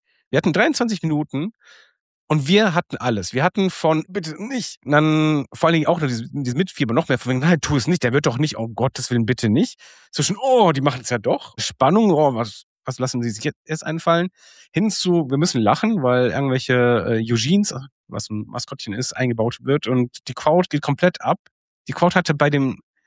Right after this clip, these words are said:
Match, die waren so laut, immer wieder. Und es gab so viel unterschiedliche Waffen, Boshaftigkeiten. Jericho, der ja auch wirklich seine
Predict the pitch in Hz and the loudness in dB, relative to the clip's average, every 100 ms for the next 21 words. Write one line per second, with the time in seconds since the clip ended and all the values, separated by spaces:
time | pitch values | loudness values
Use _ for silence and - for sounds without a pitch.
0 | _ _ 131 156 190 - - 117 120 127 | _ _ 2 2 2 -4 2 2 2 0
1 | 165 107 98 113 160 151 123 113 104 233 | 0 2 0 0 0 0 0 0 0 -2
2 | - _ _ _ _ _ 139 127 - 120 | -8 _ _ _ _ _ -4 -2 0 0
3 | - - 202 - 226 - 160 160 147 160 | -2 0 0 2 2 2 2 2 2 0
4 | 160 151 135 127 127 - _ _ _ _ | -2 -2 0 0 -2 -6 _ _ _ _
5 | 123 - 139 131 131 127 131 - _ _ | 0 0 -2 0 0 -2 -6 -14 _ _
6 | _ _ _ _ - 185 - 143 - 135 | _ _ _ _ 0 0 2 -2 -2 -8
7 | - 127 135 135 147 131 - - - - | 0 0 0 -2 0 -2 -4 -12 -20 -20
8 | _ - 160 226 - - 160 254 - - | _ -4 2 2 2 0 2 2 -2 -2
9 | 127 131 113 123 - 165 175 - 127 120 | 2 4 4 0 0 0 0 -2 -4 0
10 | 120 107 | 0 -2